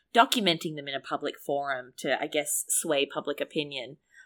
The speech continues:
But, um, yeah, it was a little, it was just a little aside comment that somebody mentioned, and I was like,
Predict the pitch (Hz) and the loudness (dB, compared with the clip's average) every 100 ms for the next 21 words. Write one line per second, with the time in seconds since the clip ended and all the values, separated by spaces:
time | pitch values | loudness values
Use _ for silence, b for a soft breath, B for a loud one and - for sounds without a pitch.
0 | _ - 143 147 147 143 - 240 240 214 | _ 0 2 4 2 0 0 6 8 8
1 | 196 220 214 247 226 214 202 190 185 - | 6 2 4 6 6 6 4 0 -2 -6
2 | 220 220 190 175 170 175 - 170 156 165 | -4 -2 0 0 2 2 4 6 8 6
3 | - 185 175 - - 175 160 156 151 147 | 2 -4 -4 -6 -2 -2 0 -2 -2 -4
4 | - 208 220 190 180 180 170 151 | -4 -8 -8 -6 -6 -2 -2 -2